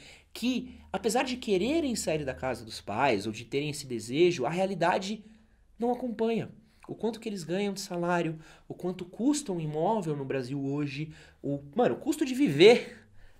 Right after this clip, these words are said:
tá tão caro que eles simplesmente não conseguem fazer isso. E aí eu reparei num outro vídeo que eu gravei falando sobre essa dificuldade de comprar uma casa, você também pode ver esse vídeo clicando no card aqui em cima,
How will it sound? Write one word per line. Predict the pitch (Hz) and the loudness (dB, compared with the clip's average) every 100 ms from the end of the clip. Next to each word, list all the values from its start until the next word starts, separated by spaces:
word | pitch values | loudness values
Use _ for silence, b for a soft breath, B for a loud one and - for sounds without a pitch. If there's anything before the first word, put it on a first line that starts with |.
| - | -6
tá | 139 | -4
tão | 214 220 | -4 -4
caro | 190 208 208 | -4 -2 -2
que | - 196 208 - | -4 -4 -4 -4
eles | 202 | -6
simplesmente | 202 208 196 208 202 | -6 -6 -6 -4 -6
não | |
conseguem | 202 202 - 196 202 | -8 -6 -4 -2 -2
fazer | - 202 196 | -4 -2 2
isso. | 170 - - - b b b b b b b b - | 0 0 -6 -10 b b b b b b b b 2
E | 233 | 6
aí | |
eu | 294 | 6
reparei | 254 285 208 156 196 214 127 | 2 0 2 2 2 2 -2
num | 170 180 202 | -4 -2 2
outro | 330 339 214 | 2 0 -4
vídeo | 156 196 190 | -4 -4 -4
que | 170 | -4
eu | |
gravei | 139 110 123 180 - B B B | -2 -2 0 0 -2 B B B
falando | - 131 139 139 | -6 -4 -2 -4
sobre | - 131 | -6 -2
essa | 170 170 | -2 -4
dificuldade | 147 147 151 123 135 208 156 | -8 -10 -10 -6 -4 -4 -6
de | 131 | -10
comprar | - 123 143 | -10 -8 -6
uma | 123 | -8
casa, | - 147 160 107 | -6 -4 -4 -6
você | 92 - | -10 -8
também | 117 131 | -6 -4
pode | 131 113 | -4 -2
ver | 117 | -2
esse | 113 | -4
vídeo | 113 110 | -8 -10
clicando | - - 120 | -10 -8 -8
no | 113 | -8
card | - 120 143 | -2 -2 -2
aqui | 139 92 | -6 -10
em | |
cima, | - - 143 | -10 -8 -8